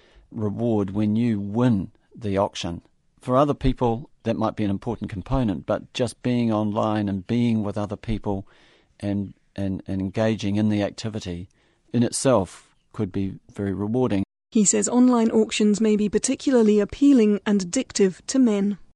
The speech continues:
Speaker 1: The data on compulsive shopping generally shows that it is more a middle-aged woman problem, but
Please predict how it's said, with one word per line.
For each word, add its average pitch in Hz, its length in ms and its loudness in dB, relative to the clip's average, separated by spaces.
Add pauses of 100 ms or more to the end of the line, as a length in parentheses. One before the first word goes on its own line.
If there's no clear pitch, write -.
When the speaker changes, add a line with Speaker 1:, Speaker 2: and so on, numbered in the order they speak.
(140)
Speaker 1:
The 127 100 4
data 139 480 4 (160)
on 110 480 2 (340)
compulsive 123 440 0
shopping 110 320 0
generally 107 580 2 (300)
shows 110 400 2
that 101 160 0
it 101 100 -2
is 107 320 2 (240)
more 110 580 2
a 104 200 -2
middle-aged 107 760 -2 (140)
woman 101 640 -2 (180)
problem, 110 520 0 (580)
but - 420 2